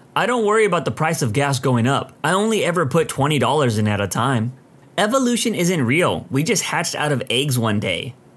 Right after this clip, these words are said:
A girl at my school. I used to work at a call center for a wireless service provider. A woman called in inquiring about how much we charged to use her phone while she was traveling internationally.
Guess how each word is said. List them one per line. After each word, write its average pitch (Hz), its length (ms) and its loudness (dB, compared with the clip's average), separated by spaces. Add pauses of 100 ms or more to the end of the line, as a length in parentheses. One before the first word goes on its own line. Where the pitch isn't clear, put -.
(160)
A 123 80 0
girl 131 300 2
at 131 100 2
my 104 140 0
school. 104 540 -2 (340)
I 143 40 0
used 233 200 -2
to 269 60 0
work 196 220 0
at 170 60 -2
a 143 60 0
call 175 240 0
center 135 300 0
for 127 160 0
a 113 80 2
wireless 107 420 0
service 139 300 0
provider. 101 520 -2 (360)
A 151 80 2
woman 233 340 2
called 185 320 2
in 180 80 0
inquiring 160 640 0
about 117 220 0
how 175 280 -2
much 214 240 -2
we 196 160 -2
charged 175 480 0
to 151 80 0
use 131 240 2
her 131 160 2
phone 175 320 0
while 123 160 2
she 120 160 -2
was 123 140 0
traveling 135 500 0
internationally. 107 880 -2